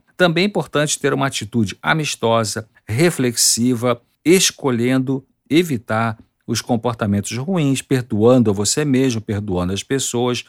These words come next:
em vez de ficar se atacando, né, pelos erros cometidos no seu passado.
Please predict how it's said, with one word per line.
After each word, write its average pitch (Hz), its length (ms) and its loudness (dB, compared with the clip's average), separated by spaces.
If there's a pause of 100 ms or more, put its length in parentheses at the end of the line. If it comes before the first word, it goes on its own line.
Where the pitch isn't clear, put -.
em 185 100 0
vez 151 220 -2
de - 80 -8
ficar 160 260 -4
se - 140 0
atacando, 160 760 -2
né, 120 160 0
pelos 123 380 -2 (160)
erros 120 280 2
cometidos 123 520 0
no 131 40 0
seu 127 200 -2
passado. 110 720 -2